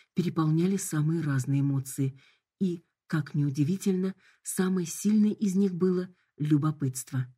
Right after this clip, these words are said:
Может, так странно на меня повлияло довольно близкое общение с Гаем. Но сейчас я на самом деле была рада неминуемым переменам. Можно сказать,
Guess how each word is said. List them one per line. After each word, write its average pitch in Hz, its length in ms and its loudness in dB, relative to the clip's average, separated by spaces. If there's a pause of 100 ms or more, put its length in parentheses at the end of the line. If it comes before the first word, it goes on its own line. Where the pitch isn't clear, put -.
(400)
Может, 190 480 0 (280)
так 160 180 0
странно 185 400 0
на 202 100 4
меня 180 220 0
повлияло 160 640 -2 (260)
довольно 175 440 2
близкое 160 400 -2
общение 170 400 0
с 180 80 -4
Гаем. 139 460 0 (420)
Но 151 160 2
сейчас 147 640 -2 (280)
я 175 180 0
на 165 140 -2
самом 202 480 0
деле 170 260 2
была 156 260 0
рада 165 320 0 (240)
неминуемым 147 720 2
переменам. 139 680 2 (540)
Можно 151 380 0
сказать, 165 500 -4